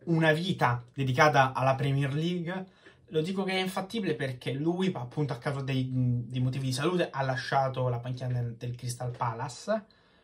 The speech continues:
e quindi comunque la, la vedo difficile perché è comunque una persona quasi ottantenne, avere un, comunque l'incarico di una nazionale nuovamente, mm, non so quanto sia logorante per lui,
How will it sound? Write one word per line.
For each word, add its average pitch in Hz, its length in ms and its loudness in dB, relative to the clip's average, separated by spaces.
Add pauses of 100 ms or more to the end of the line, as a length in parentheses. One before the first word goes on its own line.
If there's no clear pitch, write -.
(320)
e - 160 -2
quindi 147 260 0
comunque 131 460 0
la, 120 360 2 (480)
la 131 140 -2
vedo 131 140 0
difficile 131 420 -2
perché 120 440 -4
è 123 80 -4
comunque 127 340 -4
una 120 80 0
persona 120 680 -2 (1120)
quasi 143 240 0
ottantenne, 127 1080 0 (920)
avere 135 560 -4
un, 143 240 -2
comunque 143 420 0
l'incarico 127 560 2
di 120 200 -2
una 135 160 0
nazionale 135 400 -2
nuovamente, 131 800 -2 (1080)
mm, 131 320 2
non 127 240 4
so 143 260 2
quanto 127 800 2
sia 127 180 0
logorante 127 720 2
per 117 520 -8
lui, 127 460 -2